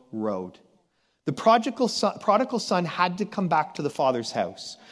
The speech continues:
The, the father wasn't running around behind the prodigal son while they were doing unri-, he was unrighteously living, blessing all of that. It wasn't,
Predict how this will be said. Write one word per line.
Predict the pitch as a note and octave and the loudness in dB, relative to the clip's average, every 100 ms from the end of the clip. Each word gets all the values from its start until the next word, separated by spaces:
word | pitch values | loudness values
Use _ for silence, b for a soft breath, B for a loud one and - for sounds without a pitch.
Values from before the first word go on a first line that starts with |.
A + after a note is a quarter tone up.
| B B | B B
The, | D3 C#3+ | 0 0
the | C3+ E3+ D3 D#3 | 0 0 2 2
father | C#3 G#3+ B3 G#3+ | 4 4 6 6
wasn't | F#3+ F#3 F#3+ | 4 2 2
running | C#3+ E3+ F#3+ | 2 2 2
around | F3+ E3 D#3+ | 2 2 0
behind | D3+ E3 F#3 | -2 -2 -2
the | F3+ | 0
prodigal | - D3 D3 D3 | 2 2 2 -6
son | - D3+ C#3 | -2 0 2
while | C#3+ | 4
they | C#3 | 4
were | C#3 C3+ | 2 0
doing | C#3 D#3 D3+ | 0 0 0
unri-, | D3+ D#3 D3+ | 0 -2 -2
he | D3+ | -2
was | C3+ C#3+ | -2 0
unrighteously | D#3 D#3+ D#3+ D#3 D3 C#3 | 0 2 2 0 -4 0
living, | C3+ F3 C#3 B2+ B B | 2 2 2 -2 B B
blessing | B2 C3+ E3 - C3+ | 2 4 4 0 -4
all | A2+ G2+ | -2 -4
of | G2 | -6
that. | - D2+ - _ _ _ _ _ _ _ _ _ _ _ _ | -10 -12 -16 _ _ _ _ _ _ _ _ _ _ _ _
It | C3 | 4
wasn't, | E3 F3+ F#3+ | 4 6 0